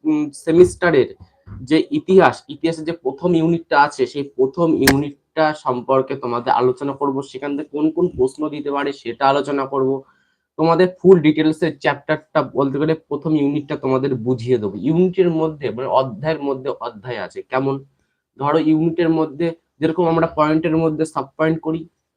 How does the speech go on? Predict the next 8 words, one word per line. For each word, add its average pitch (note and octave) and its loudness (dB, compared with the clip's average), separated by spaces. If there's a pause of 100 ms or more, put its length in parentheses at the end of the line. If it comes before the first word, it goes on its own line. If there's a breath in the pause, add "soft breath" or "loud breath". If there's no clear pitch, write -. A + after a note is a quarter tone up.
(320)
এরকমও E3 2
কিছু D#3 -6
আ-, A#2+ -4 (480)
এই D#3 8 (560)
পয়েন্টের D#3+ 2
মধ্যে D#3 0
এরকম C3 0
আছে, G2 -10